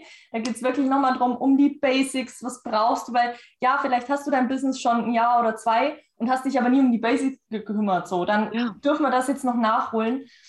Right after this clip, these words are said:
Speaker 1: Und da geht's eben auch drum, so, was, was ist mit Widerrufsrecht? Äh, wann brauche ich A G B? Ähm, muss ich eine G M B H gründen? Ähm, so, das, das sind alles so Themen, die ja da hochkommen.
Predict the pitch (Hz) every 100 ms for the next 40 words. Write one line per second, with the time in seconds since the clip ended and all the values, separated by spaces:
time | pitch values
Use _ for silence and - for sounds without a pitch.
0 | - - 240 233 269 - 247 - 247 247
1 | 247 247 254 247 254 254 285 302 302 -
2 | 247 233 233 - 226 226 233 - - 240
3 | 240 262 277 277 277 - 240 220 240 233
4 | 233 233 233 233 233 233 269 294 285 269
5 | 254 208 285 302 339 302 311 294 311 339
6 | - _ _ _ - 233 240 240 247 247
7 | - 240 254 - 254 - 269 277 269 262
8 | 285 285 226 285 277 269 262 240 226 262
9 | 302 - 226 226 247 311